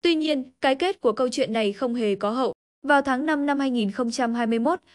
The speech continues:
vợ chồng Bill Gates khiến toàn thế giới ngỡ ngàng khi tuyên bố đường ai nấy đi sau hai mươi bảy năm chung sống.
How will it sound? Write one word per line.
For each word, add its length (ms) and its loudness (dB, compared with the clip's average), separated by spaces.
vợ 140 6
chồng 220 2
Bill 200 0
Gates 200 -2
khiến 220 0
toàn 180 0
thế 160 0
giới 200 0
ngỡ 220 -2
ngàng 280 0
khi 180 -6
tuyên 240 0
bố 180 2
đường 220 0
ai 180 -2
nấy 200 0
đi 200 0
sau 240 -2
hai 160 -2
mươi 140 0
bảy 220 0
năm 240 -2
chung 180 -4
sống. 280 0